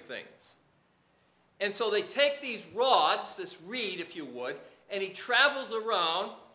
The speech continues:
measuring the temple. Now, why is he measuring the temple? He's not necess-, necessarily measuring the temple that is. He's measuring the temple that shall be.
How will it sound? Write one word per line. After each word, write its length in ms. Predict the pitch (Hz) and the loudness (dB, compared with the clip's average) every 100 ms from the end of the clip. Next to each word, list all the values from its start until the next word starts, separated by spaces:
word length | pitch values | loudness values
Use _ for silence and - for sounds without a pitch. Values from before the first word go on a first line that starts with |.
| _ 165 | _ -20
measuring 880 | 180 196 277 277 190 147 143 160 180 214 | -10 0 2 2 0 -6 -6 -6 -10 -8
the 80 | |
temple. 520 | 208 - 302 285 156 143 | -8 -2 0 2 -2 -2
Now, 240 | 170 170 | -2 2
why 200 | 214 277 | 4 4
is 100 | 277 | 2
he 100 | 254 | -4
measuring 440 | 233 233 208 202 | -4 -4 -4 -8
the 40 | 180 | -8
temple? 460 | - 233 220 110 - - - _ | -8 -8 -6 -10 -14 -20 -20 _
He's 240 | 233 214 196 | -10 -6 2
not 340 | 285 302 277 | 6 6 4
necess-, 360 | 254 233 196 196 - 196 | 0 -2 -10 -14 -18 -10
necessarily 800 | 220 - 202 - 226 202 185 - - - | -8 -8 -8 -4 -2 -2 -4 -6 -14 -16
measuring 420 | 185 214 214 214 185 | 0 0 2 -2 -6
the 100 | 175 | -10
temple 400 | - 220 208 156 | -8 -8 -6 -4
that 240 | 165 - | -4 -2
is. 680 | 269 320 185 143 101 - - _ _ _ _ _ _ _ _ _ _ _ - | 2 6 6 4 -4 -10 -12 _ _ _ _ _ _ _ _ _ _ _ -20
He's 180 | 156 139 | -20 -10
measuring 380 | 180 208 190 170 | -4 -4 -4 -10
the 80 | 151 | -14
temple 420 | - 202 196 170 | -14 -12 -10 -10
that 220 | 143 123 - | -10 -10 -10
shall 420 | - 160 151 139 | -8 -8 -8 -10
be. 160 | 101 | -14